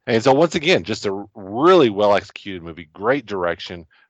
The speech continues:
great lead performance by Dev Patel, who I just find such a good actor now. I'm a really big fan of his.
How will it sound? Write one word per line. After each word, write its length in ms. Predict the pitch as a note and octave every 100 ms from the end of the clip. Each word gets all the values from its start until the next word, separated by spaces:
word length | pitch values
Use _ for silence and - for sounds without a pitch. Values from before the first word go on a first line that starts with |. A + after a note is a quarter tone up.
| G2+
great 380 | G2+ C#3+ F3+ A#2+
lead 260 | A2 G2+
performance 460 | - F2 F#2+ F#2 E2
by 140 | F2+
Dev 280 | D#2 F2 F2+
Patel, 420 | - - D#2+ D#2+
who 120 | D#2 D#2+
I 80 |
just 300 | D#2 E2 -
find 320 | E2+ D#2 D#2 -
such 560 | - - D#3 F3 -
a 80 | F#2+
good 360 | - G2 G2 - -
actor 380 | E2 F2+ - B2+
now. 280 | C3 C3+ - _ -
I'm 120 | F#2+
a 80 | F2
really 280 | E2+ G2+ G2
big 240 | G2+ G2
fan 300 | - E2 F2+
of 80 | F#2+
his. 340 | A#2+ B2 B2